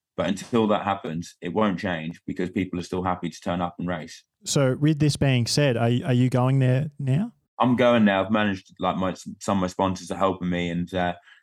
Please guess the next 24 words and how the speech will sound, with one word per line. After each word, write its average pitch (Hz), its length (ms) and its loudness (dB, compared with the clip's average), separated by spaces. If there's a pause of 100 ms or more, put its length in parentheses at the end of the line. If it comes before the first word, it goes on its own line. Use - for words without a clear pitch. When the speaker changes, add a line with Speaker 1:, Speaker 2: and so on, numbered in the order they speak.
Speaker 1:
I 90 100 -2
think, 107 240 0
to 95 60 -6
be 101 60 0
honest, 104 340 0 (200)
like, 90 360 -2 (260)
you, 95 140 -4
you 92 260 -4
know, 90 240 0
if, - 140 -6 (240)
like, 92 320 -2 (360)
you, - 220 -4
you, 92 320 -4
you 95 100 0
wanna 95 140 2
be 92 140 0
there, 90 140 2
and, 90 100 0
like, 90 120 -2
when 104 120 2
I've 92 140 -2
got - 180 -4
the - 80 -8
help, 90 220 -6